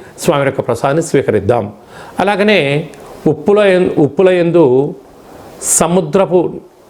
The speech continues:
మంచుతో తయారైనటువంటి సైంధవ లవణం ఉప్పు వేరయ్య అంటుంటారు. ఈ ఉప్పు దీపాన్ని ఇంట్లో పెట్టుకుందాం, సకల దుష్టగ్రహాలను తొలగించుకుందాం, మంచి నిద్రని, కలహాలు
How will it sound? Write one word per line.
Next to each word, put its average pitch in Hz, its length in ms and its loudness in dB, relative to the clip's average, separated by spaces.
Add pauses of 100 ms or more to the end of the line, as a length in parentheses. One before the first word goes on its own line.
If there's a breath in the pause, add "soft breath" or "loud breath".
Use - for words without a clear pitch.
(120)
మంచుతో 185 420 2
తయారైనటువంటి 160 1120 0 (220 loud breath)
సైంధవ 180 800 2
లవణం 160 380 0
ఉప్పు 165 160 2
వేరయ్య 139 360 2
అంటుంటారు. 113 520 -2 (380 loud breath)
ఈ 170 60 4
ఉప్పు 147 300 2
దీపాన్ని 170 360 0
ఇంట్లో 165 160 0
పెట్టుకుందాం, 156 560 0 (440 loud breath)
సకల 160 300 0
దుష్టగ్రహాలను 156 680 0
తొలగించుకుందాం, 151 680 0 (380 loud breath)
మంచి 165 280 0
నిద్రని, 156 520 0 (300)
కలహాలు 165 420 2